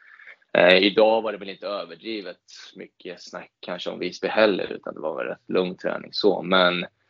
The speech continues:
ja, jo, absolut. G-, Filip Grafner har ju S M S:at idag, han är ju otrolig, så han, han vill ju bara att vi, för han är det ett måste, vi måste bara ta det här, liksom. <laughs>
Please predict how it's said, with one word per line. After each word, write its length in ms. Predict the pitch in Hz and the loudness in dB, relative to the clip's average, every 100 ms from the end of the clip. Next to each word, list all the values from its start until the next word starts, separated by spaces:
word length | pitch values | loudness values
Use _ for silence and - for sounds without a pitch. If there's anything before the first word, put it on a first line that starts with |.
| _ _ _ - | _ _ _ -12
ja, 160 | - - | -12 -8
jo, 440 | - 95 107 101 98 | 2 4 4 2 0
absolut. 800 | 95 - 98 85 - - - - - | -4 -4 -4 -4 -6 -14 -14 -18 -18
G-, 460 | - 98 101 104 101 | -10 -8 -6 -6 -2
Filip 200 | - 110 | 4 4
Grafner 320 | 101 104 - 104 | 8 6 6 -4
har 60 | |
ju 60 | 87 | -6
S 140 | 90 90 | -10 -12
M 60 | 92 | -10
S:at 140 | 85 | -8
idag, 240 | 87 90 90 | -4 -6 -6
han 120 | 87 | -10
är 40 | |
ju 60 | 90 | -10
otrolig, 500 | 87 - 90 - 78 | -10 -6 -6 -6 -8
så 140 | - | -6
han, 340 | 85 87 80 78 _ _ _ - | -4 -4 -6 -12 _ _ _ -8
han 260 | 90 87 | -4 -2
vill 140 | 76 76 | -4 -4
ju 80 | 76 | -2
bara 120 | - | -2
att 80 | - | -2
vi, 380 | 67 67 55 - _ _ _ _ _ _ _ _ _ - - - - 104 | -4 -4 -4 -6 _ _ _ _ _ _ _ _ _ -12 -10 -10 -12 6
för 60 | 113 | 8
han 240 | 113 107 | 10 10
är 60 | 90 | 10
det 60 | 90 | 8
ett 100 | - | 6
måste, 340 | 98 - 95 | 0 2 4
vi 100 | 90 | 6
måste 280 | 101 - 90 | 4 2 0
bara 120 | - | 0
ta 220 | - 80 | 2 2
det 60 | - | 0
här, 120 | - - | -6 -4
liksom. 220 | - - - | -4 -6 6
<laughs> 100 | 208 | 6